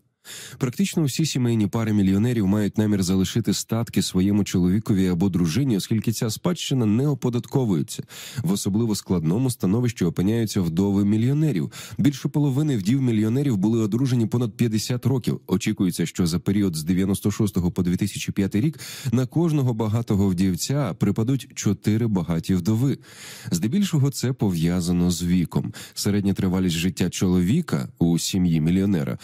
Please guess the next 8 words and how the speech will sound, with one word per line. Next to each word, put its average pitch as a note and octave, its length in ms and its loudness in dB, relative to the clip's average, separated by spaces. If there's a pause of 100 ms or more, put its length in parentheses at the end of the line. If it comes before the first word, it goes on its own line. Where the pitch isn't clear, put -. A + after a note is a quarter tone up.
(120)
становить D#3 720 0 (180)
сімдесят G#2+ 720 0 (100)
п'ять F#2+ 280 0
з - 40 -6
половиною F#2+ 540 2
років, C#2 360 -2 (200)
а E2 140 0
жінки, A2 680 0